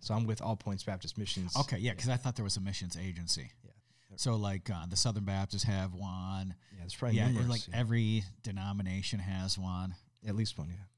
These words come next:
Speaker 2: And, um, there's all sorts of, isn't there, like, Wiccan chaplains, too, in the mil-?
Speaker 1: Not,
Speaker 2: milit-?
Speaker 1: not yet.
Speaker 2: Oh, there's not?
Speaker 1: They really want one. They really want, like,
Speaker 2: 'Cause
Speaker 1: a
Speaker 2: I, isn't,
Speaker 1: Wiccan
Speaker 2: like, one percent of the military or something like that Wiccan or
Speaker 1: Wiccan and Jedis, yeah.
Speaker 2: <laughs>
Speaker 1: Yeah.
Speaker 2: Or whatever,
Speaker 1: Everybody
Speaker 2: okay.
Speaker 1: wants to be something.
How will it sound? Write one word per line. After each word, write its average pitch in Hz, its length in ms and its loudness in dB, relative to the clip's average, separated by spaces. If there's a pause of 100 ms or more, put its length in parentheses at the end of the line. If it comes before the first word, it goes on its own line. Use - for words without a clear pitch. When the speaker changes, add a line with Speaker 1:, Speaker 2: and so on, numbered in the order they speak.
(100)
Speaker 2:
And, 101 520 0
um, 87 440 -2 (440)
there's 120 200 2
all 107 120 0
sorts - 240 -2
of, - 80 -8
isn't 127 220 2
there, 120 140 2
like, 98 180 0
Wiccan 101 380 -2
chaplains, 107 520 0
too, 110 460 0
in 110 140 -2
the 107 80 0
mil-? 110 200 -2 (600)
Speaker 1:
Not, 113 160 0
Speaker 2:
milit-? 110 160 -4 (180)
Speaker 1:
not 117 300 -8
yet. 95 180 -8 (140)
Speaker 2:
Oh, 160 100 4
there's 147 220 2
not? 180 280 -2
Speaker 1:
They 127 80 6
really 120 280 6
want 110 340 4
one. 92 240 -8
They 98 80 -16
really 107 240 0
want, 101 220 2
like, 104 100 0
Speaker 2:
'Cause 131 80 8
Speaker 1:
a 135 60 6
Speaker 2:
I, 143 100 4
isn't, 202 220 6
Speaker 1:
Wiccan - 20 2
Speaker 2:
like, 131 160 2
one 120 220 4
percent 117 340 2
of 110 60 2
the 101 100 2
military 104 540 0
or 101 40 -2
something - 240 -2
like 98 140 -2
that 98 140 -4
Wiccan 95 360 -2
or 92 60 -6 (180)
Speaker 1:
Wiccan 98 280 -2
and 85 100 0
Jedis, 95 560 0
yeah. - 80 0
Speaker 2:
<laughs> - 580 0
Speaker 1:
Yeah. 170 60 4
Speaker 2:
Or 139 40 2
whatever, 117 400 -2
Speaker 1:
Everybody 117 220 8
Speaker 2:
okay. 104 40 8
Speaker 1:
wants 101 180 2
to 90 80 -6
be 98 80 0
something. - 460 -4